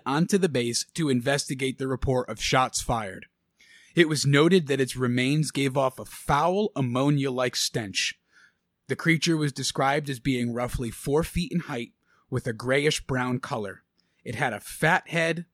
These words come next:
long arms, and slender body. Shortly thereafter, Major Filer arrived on the base before dawn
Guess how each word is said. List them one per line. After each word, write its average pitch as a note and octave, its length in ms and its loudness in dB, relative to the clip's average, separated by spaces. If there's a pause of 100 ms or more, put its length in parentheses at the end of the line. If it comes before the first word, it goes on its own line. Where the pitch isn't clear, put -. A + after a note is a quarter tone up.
(320)
long C3 340 4
arms, D3 580 4 (260)
and B2+ 160 4
slender B2+ 500 2
body. G2 440 -8 (1080)
Shortly F3 360 6
thereafter, D#3+ 540 6
Major C#3+ 340 4
Filer C#3+ 460 2
arrived B2+ 440 0
on B2 140 0
the A#2+ 80 0
base B2 300 0
before C3+ 380 0
dawn A#2+ 400 0